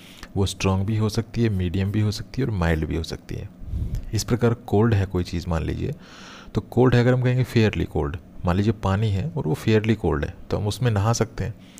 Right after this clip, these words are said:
उसके बाद rather cold, rather cold इसका मतलब थोड़ा सा ज़्यादा ठंडा है, और कोल्ड है इसका मतलब ये न्यूट्रल डिग्री है, न्यूट्रल लेवल है डिग्री का। उसके बाद हम कहें very cold मतलब बहुत ठंडा है, भाई नहीं नहाया जाएगा, बहुत ठंडा है।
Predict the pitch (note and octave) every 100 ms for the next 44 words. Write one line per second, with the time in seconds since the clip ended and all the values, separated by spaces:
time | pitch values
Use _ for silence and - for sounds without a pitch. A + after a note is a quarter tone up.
0 | - - - - C3 G#2+ G2+ G2+ G#2 -
1 | - C#2+ - - - G2 G2+ A2 A2+ A2
2 | G2+ A2 G#2+ F#2+ C3+ - - - - -
3 | G2+ D#3 C3+ - G#2+ F#2 - F#2+ D#2 -
4 | - - - - - - - F#2+ G2+ -
5 | - G#2 A#2 G#2 A2+ - - - G#2 A#2
6 | A#2+ A#2 A#2 G#2+ A2 F#2 F2+ E2 D#2+ D#2+
7 | - - - - - - G#2 A#2 F#2+ F2+
8 | D#2+ E2 E2+ D#2+ D#2 - - - - G2
9 | B2 A2+ A#2 A2+ A2 F#2+ E2+ F#2 A2+ A#2
10 | A2 G#2 A2 G2+ A#2 G2 F2+ A2+ - F#2
11 | F2 E2 D#2+ A#2 - - G2 F#2 F#2 F#2
12 | E2+ F2 E2 - - G2+ G#2+ G#2+ G2+ E2+
13 | - - - -